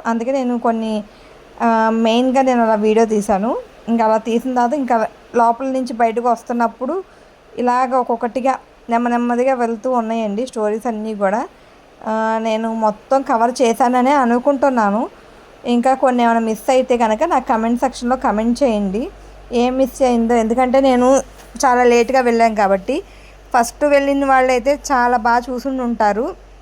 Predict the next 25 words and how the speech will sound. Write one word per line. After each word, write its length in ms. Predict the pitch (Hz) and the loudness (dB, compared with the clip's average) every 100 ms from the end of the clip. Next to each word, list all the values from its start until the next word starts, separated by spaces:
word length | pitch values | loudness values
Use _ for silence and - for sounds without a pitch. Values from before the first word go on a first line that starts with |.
| - - - - - - - - - 240 | -20 -20 -20 -20 -20 -20 -20 -20 -12 -2
నాకైతే 540 | 233 233 233 226 269 | 0 2 0 0 0
ఇంకా 260 | 269 247 262 | 0 0 0
నేను 200 | 262 254 | 0 -2
మిస్ 300 | 233 220 - | -2 -2 0
అయ్యాను 460 | 254 254 247 247 247 - - - | 2 2 2 0 -6 -16 -20 -4
కొన్ని 180 | 269 254 | -2 0
కొన్ని 260 | 233 233 240 | 0 0 2
అనిపించింది. 640 | 226 220 220 240 208 233 | 0 -2 -6 -4 -2 -4
పిల్లలకైతే 680 | 277 - 233 254 254 262 269 | -2 0 2 2 2 0 0
చాలా 360 | 240 240 214 226 | -2 0 2 2
యూజ్ 380 | 214 214 226 | 2 0 0
అవుద్ది, 320 | 262 240 196 240 | 2 0 -2 -4
ఎందుకంటే 560 | 220 233 262 247 285 - - - - | -2 -2 -2 -2 -4 -6 -14 -10 -4
అంబేద్కర్ 520 | 220 226 262 277 262 | -2 0 0 2 2
గారి 240 | 262 254 | 2 2
గురించి 400 | 254 262 254 277 | 0 -2 -2 -4
తెలియని 360 | 233 254 233 240 | 0 2 2 2
వాళ్ళందరికీ 640 | 240 233 226 226 247 240 | 2 2 0 0 -2 -2
కూడా 200 | 254 262 | 0 2
ఈ, 320 | 262 233 233 226 - | 2 2 -2 -4 -8
ఈ 160 | 226 269 | -4 0
రకంగా 500 | 302 302 294 294 302 | 0 0 0 2 2
ఒక 380 | 262 269 254 247 - - - - | 2 0 0 0 -6 -20 -18 -6
ఈయన 500 | 254 269 269 262 269 | 0 2 2 2 0
మనకి 440 | 208 240 254 254 | 0 0 0 0